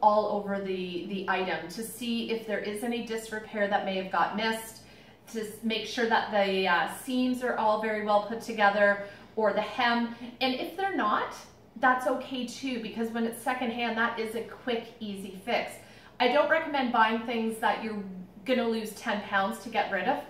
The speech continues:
to get into rather. Buy things that fit you well now, even if they're a really fun shape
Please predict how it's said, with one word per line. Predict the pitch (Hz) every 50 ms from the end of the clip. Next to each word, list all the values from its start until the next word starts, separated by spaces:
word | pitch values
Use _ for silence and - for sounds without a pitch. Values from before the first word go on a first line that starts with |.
| - - - - -
to | - 233
get | 202 220 202 - -
into | 226 220 226 226 - 269 277 254
rather. | 269 254 262 262 339 349 349 - - - -
Buy | - 269 262 285
things | 285 330 320 311 -
that | 294 240 - - -
fit | - 302 - -
you | 277 285 262 233
well | 247 240 240 226 226
now, | 240 269 262 226 208 208 208 -
even | 302 359 - 427 392 370 - - -
if | 269 277 - -
they're | - 247 233 226 226 220
a | 214 208
really | 214 208 220 233 240 262 262 262 254 233 233 - - - - - - - - - - - -
fun | 262 262 254 269
shape | 262 - - 208 214 262 269 -